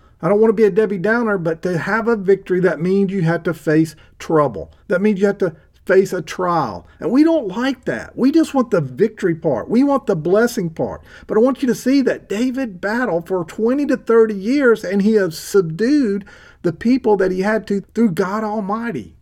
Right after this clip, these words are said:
If you want the victory, unfortunately, a lot of times you have to take the calamity that comes with it. Psalms thirty-four nineteen, listen to what was written there.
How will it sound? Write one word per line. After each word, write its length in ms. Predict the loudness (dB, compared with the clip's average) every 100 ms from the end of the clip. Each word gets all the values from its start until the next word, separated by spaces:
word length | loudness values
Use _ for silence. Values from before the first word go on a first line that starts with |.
| _ _ _ _
If 40 |
you 160 | 2 4
want 220 | 4 2
the 60 | 0
victory, 600 | 0 0 2 2 2 -4 -14 -8
unfortunately, 680 | -4 2 0 2 2 2
a 100 | 0
lot 240 | 0 -2 -4
of 80 | -4
times 300 | -2 0 0
you 60 |
have 100 | 0
to 100 | -2
take 280 | -4 -4 -4
the 100 | -8
calamity 560 | -6 -4 -2 0 0 0
that 260 | -2 -4
comes 220 | -4 -4
with 240 | 0 0 0
it. 140 | -6
Psalms 480 | -6 -4 -4 -6 -8
thirty-four 580 | -4 -2 -2 0 0 2
nineteen, 500 | 0 -2 -2 0 2
listen 320 | 0 0 -2
to 60 | 0
what 220 | 0 -2
was 120 | -2
written 280 | -2 0 -2
there. 340 | -2 -4 -10